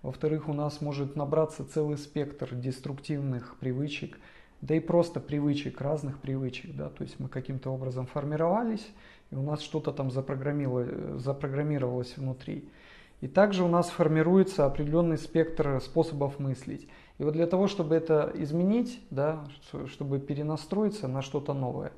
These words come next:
нужно время, нужно желание и нужно понимание, как это делается. Да? То есть изменения возможны в вашей жизни, но они и-, изменяются постепенно. Это постепенное такое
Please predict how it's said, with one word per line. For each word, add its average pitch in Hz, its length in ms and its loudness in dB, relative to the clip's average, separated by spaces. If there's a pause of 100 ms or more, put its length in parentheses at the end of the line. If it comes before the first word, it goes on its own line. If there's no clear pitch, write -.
(540)
нужно 165 380 0
время, 196 640 2 (320)
нужно 143 680 0
желание 202 640 4 (400)
и 143 80 -4
нужно 185 320 4
понимание, 160 640 2
как 160 240 -2
это 147 180 -4
делается. 127 640 -6 (320)
Да? 214 140 -4
То - 100 -12
есть - 220 -10
изменения 175 600 2
возможны 190 520 2
в 175 60 -2
вашей 156 280 -2
жизни, 139 420 -6 (380)
но 151 120 -2
они 202 380 2
и-, 170 300 -6
изменяются 160 640 0
постепенно. 160 1040 -2 (320)
Это 156 260 -2
постепенное 175 720 0
такое 143 480 0